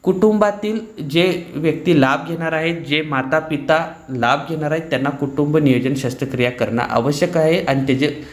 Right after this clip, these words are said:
प्रमाणपत्रही इथे आपल्याला सादर करायचं आहे फॉर्म भरतेवेळी. आणि अंतिम लाभाकरिता मुलीचा विवाह झाला नसणे आवश्यक राहील. अविवाहित असल्याबाबतचे लाभार्थीचे स्वयं घोषणापत्र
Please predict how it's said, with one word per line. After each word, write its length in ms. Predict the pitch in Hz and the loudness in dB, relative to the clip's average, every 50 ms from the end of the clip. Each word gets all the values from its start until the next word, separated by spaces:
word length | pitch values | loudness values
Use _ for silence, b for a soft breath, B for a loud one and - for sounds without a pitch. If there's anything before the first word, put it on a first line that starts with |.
| B B B | B B B
प्रमाणपत्रही 760 | 151 143 135 151 165 180 180 - 185 170 175 160 151 160 175 | 0 0 2 2 2 0 0 -2 -4 -4 -2 0 0 0 0
इथे 220 | 185 165 - 127 | 0 0 0 0
आपल्याला 320 | 127 123 - 117 113 127 160 | 0 0 0 -2 -2 -2 0
सादर 340 | - - 151 131 131 131 135 | 0 0 0 0 0 -2 -4
करायचं 400 | - 127 113 110 104 101 - 151 | -2 -2 -2 -2 -2 -2 -2 -4
आहे 140 | 165 - - 135 | -4 -4 -2 0
फॉर्म 300 | 117 113 113 131 151 - - | 0 2 2 0 -2 -2 0
भरतेवेळी. 560 | 127 127 120 - - 107 101 101 101 101 98 - - - - - B B B B B B B | 0 0 0 0 0 -2 0 0 0 0 -2 -2 -4 -8 -14 -18 B B B B B B B
आणि 180 | 135 143 170 185 - - | 0 2 2 2 2 2
अंतिम 520 | 165 185 190 190 185 - 233 240 247 226 | 0 0 -2 -2 -4 -2 -2 0 2 2
लाभाकरिता 720 | 226 196 165 151 156 151 151 - 160 143 135 135 139 156 | 2 2 2 2 2 0 0 0 0 -2 0 2 2 0
मुलीचा 580 | 160 151 147 139 139 135 139 151 147 - 190 180 | 0 0 0 -2 0 0 0 0 0 0 0 0
विवाह 480 | 160 147 131 131 131 127 127 135 143 151 | 2 4 4 4 4 4 2 2 0 0
झाला 480 | 139 135 139 123 120 113 120 143 160 - - - - - - | 0 0 0 0 0 0 0 0 0 -2 -6 -14 -18 -10 -4
नसणे 440 | 127 120 131 135 135 131 127 131 147 131 127 | 0 2 2 2 2 0 0 2 2 2 0
आवश्यक 460 | 120 113 107 107 - - 123 110 - 120 | 0 -2 -2 -2 -2 -2 -2 -2 0 0
राहील. 360 | 110 101 101 113 104 95 - B B B B B B B B B B B - - - - | -2 -2 0 -2 -4 -4 -6 B B B B B B B B B B B -20 -20 -4 0
अविवाहित 600 | - 180 190 185 196 196 185 190 185 196 202 202 - | 2 2 2 2 0 2 2 2 2 2 0 -2 -4
असल्याबाबतचे 760 | 175 170 170 160 160 156 156 151 151 147 151 151 - 170 170 156 | -4 -4 -2 0 0 2 2 2 2 0 -2 0 0 0 2 2
लाभार्थीचे 580 | 139 123 110 123 120 120 - 123 117 - 151 | 2 2 2 0 -2 -2 -2 -4 -4 -4 -4
स्वयं 440 | 156 - - - 120 117 123 135 143 127 | -4 -4 -2 -2 0 0 2 0 0 0
घोषणापत्र 760 | 120 113 110 - - 101 95 - - 87 - 92 90 95 | 0 -2 -2 -2 -2 -4 -2 -2 -2 -4 -2 0 0 0